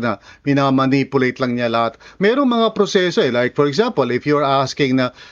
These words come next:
"Lord, sana baguhin mo naman ang puso ni ganito." Well, hindi kikidlatan ni Lord yan big-, basta-basta. Tapos, pa-, di ba, pagkatapos mo mag-pray, bigla na convert na yung tao.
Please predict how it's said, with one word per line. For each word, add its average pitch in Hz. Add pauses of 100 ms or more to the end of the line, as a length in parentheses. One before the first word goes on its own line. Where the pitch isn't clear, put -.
(140)
"Lord, 226
sana 214
baguhin 165
mo 170
naman 165
ang 156
puso 156
ni 147
ganito." 123 (640)
Well, 240
hindi 220
kikidlatan 202
ni 190
Lord 180
yan 160
big-, 139
basta-basta. 147
Tapos, 180
pa-, -
di 143
ba, 151
pagkatapos 143
mo 135
mag-pray, 190
bigla 131
na 131
convert 131
na 127
yung 123
tao. 110